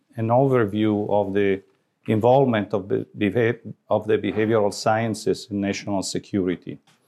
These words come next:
uh, historical overview. And that, this is the,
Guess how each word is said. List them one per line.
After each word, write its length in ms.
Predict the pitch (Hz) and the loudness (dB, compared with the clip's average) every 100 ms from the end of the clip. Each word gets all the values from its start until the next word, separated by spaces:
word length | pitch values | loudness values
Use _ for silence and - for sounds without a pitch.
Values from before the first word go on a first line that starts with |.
| - - _ _ 101 | -20 -20 _ _ 0
uh, 280 | 92 92 | 2 2
historical 880 | 87 101 - 120 107 95 - 95 90 | 0 -2 0 2 4 2 0 0 0
overview. 420 | 85 85 85 80 85 | 0 -4 -4 -8 -6
And 160 | 107 110 | -2 2
that, 240 | 110 - | 0 2
this 180 | 127 135 | -2 0
is 160 | 135 - | -4 -2
the, 300 | 110 95 | 0 0